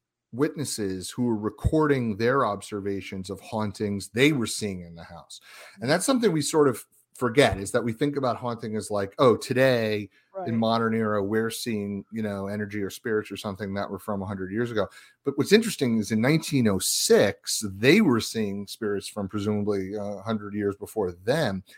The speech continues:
Speaker 1: And this is recorded in observations. And some of the things they saw were, um, for example, spirits in the garden. Very common,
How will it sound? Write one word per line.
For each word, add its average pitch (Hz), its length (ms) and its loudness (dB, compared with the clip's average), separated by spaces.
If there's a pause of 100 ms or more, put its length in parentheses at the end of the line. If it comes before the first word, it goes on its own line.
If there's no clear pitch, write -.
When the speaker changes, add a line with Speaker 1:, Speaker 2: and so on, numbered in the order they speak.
Speaker 1:
And 127 80 2
this 160 120 0
is 120 160 -2
recorded 107 580 -2
in 98 80 -6
observations. 107 640 -4 (320)
And 113 160 -2
some 131 120 2
of 131 40 4
the 120 80 0
things 117 240 -2
they 110 100 0
saw 107 240 0
were, 104 360 0
um, 98 160 -4
for 113 100 -4
example, 98 400 -2
spirits 101 480 0
in 98 80 -2
the 92 80 -2
garden. 95 440 4 (580)
Very 135 420 12 (160)
common, 95 640 -4